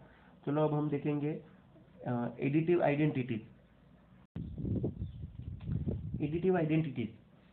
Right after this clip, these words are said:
बच्चों, हमारे पास बहुत सारे integers है। ठीक है, Infinite integers है।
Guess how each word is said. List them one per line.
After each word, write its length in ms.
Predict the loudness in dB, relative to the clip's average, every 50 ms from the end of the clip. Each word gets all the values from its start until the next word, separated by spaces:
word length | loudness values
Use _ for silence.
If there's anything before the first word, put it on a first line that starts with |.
| _ _ _ -4
बच्चों, 280 | -4 -2 0 0 2 2
हमारे 200 | 4 4 4 4
पास 180 | 4 4 4 2
बहुत 320 | 0 -2 0 2 2 2 4
सारे 200 | 2 4 4 4
integers 440 | 2 2 2 2 2 2 0 0 -2
है। 80 | -6 -6 -8 -10 -18 -20 -20 -20 -10 -6
ठीक 140 | -4 -2 -2
है, 140 | -2 -4 -6 -10 -16 -20 -20 -20 -14 _ -2
Infinite 520 | 2 2 4 4 4 4 4 4 2 0 0
integers 460 | -2 -2 0 0 0 0 -2 -2 -2
है। 80 | -2